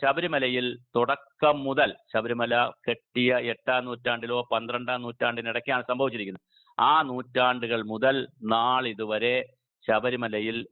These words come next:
ഒരുപാട് അപശകുനങ്ങളും ദുരിതങ്ങളും ദുരന്തങ്ങളും ഉണ്ടായിട്ടുണ്ട്. അത് ആളുകൾ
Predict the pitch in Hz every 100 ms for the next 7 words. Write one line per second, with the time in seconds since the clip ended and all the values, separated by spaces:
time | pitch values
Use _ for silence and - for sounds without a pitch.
0 | 135 135 127 120 113 113 135 131 127 110
1 | 120 110 107 107 113 110 - 113 120 131
2 | 127 107 104 104 104 104 107 120 117 120
3 | 123 123 123 127 135 135 139 151 123 -
4 | _ _ - - 117 117 113 123 123